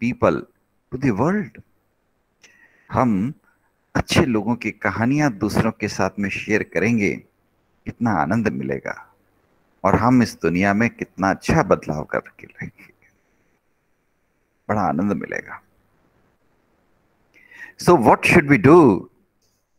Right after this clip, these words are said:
We should, you know, share the stories of these living legends। ये जो कहानियां मैं आपके सामने बता रहा हूं, ये उन लोगों की कहानियां हैं जो अभी हैं हमारे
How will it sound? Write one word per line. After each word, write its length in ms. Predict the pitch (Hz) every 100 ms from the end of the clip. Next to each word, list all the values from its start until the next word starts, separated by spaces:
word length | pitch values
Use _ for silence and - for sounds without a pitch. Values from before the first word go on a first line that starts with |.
| _ _ _ _ _ _ _ 95 98
We 160 | 120
should, 300 | - 135 101 - _ _ _ _ _ _ 90
you 80 |
know, 120 | 127 - _ _ _ _ _ _ _ _ -
share 520 | - - 170 165 104 - _ _ _ _ _ - 120
the 80 |
stories 600 | 113 - - 160 156 135 117
of 140 | 110 107 110
these 340 | 104 - 95
living 320 | 104 110 76
legends। 640 | 82 - - - - - - _ _ _ _ _ _ _ _
ये 140 | 147 196
जो 140 | 196
कहानियां 540 | 202 135 139 180 180 131
मैं 160 | 120
आपके 340 | 113 113 135 120
सामने 360 | 110 104 104
बता 300 | 78 95 85
रहा 300 | - - -
हूं, 300 | - - - _ _ _ _ _ _
ये 140 | 139 196
उन 220 | 180 202
लोगों 280 | 185 165 185
की 140 | 175
कहानियां 680 | - 127 117 123 139 143 120
हैं 260 | 101 170 202
जो 160 | 160
अभी 440 | - 113 104 131 139
हैं 380 | 92 104 110
हमारे 360 | 76 69 55